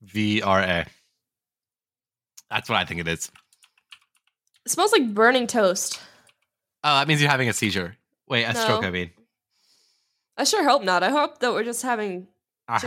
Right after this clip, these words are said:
Speaker 2: chili.
Speaker 1: that we're just having
Speaker 2: Oh,
Speaker 1: that's
Speaker 2: no. Am, is that stroke sounds?
Speaker 1: You're making stroke noises.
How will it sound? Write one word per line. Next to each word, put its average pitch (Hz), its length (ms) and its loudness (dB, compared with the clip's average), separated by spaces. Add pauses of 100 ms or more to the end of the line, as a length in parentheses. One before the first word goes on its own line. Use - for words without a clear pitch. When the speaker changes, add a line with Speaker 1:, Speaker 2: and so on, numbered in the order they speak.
(120)
Speaker 2:
chili. 143 100 -6
Speaker 1:
that 120 120 -2
we're 104 120 -2
just 104 160 -4
having 95 300 -4 (540)
Speaker 2:
Oh, 226 120 2
Speaker 1:
that's 285 140 2
Speaker 2:
no. 294 260 4
Am, 269 140 2
is 294 160 0
that 359 240 0
stroke 269 340 0
sounds? 359 540 0
Speaker 1:
You're 160 180 2
making 170 300 0
stroke 185 320 0
noises. 165 640 2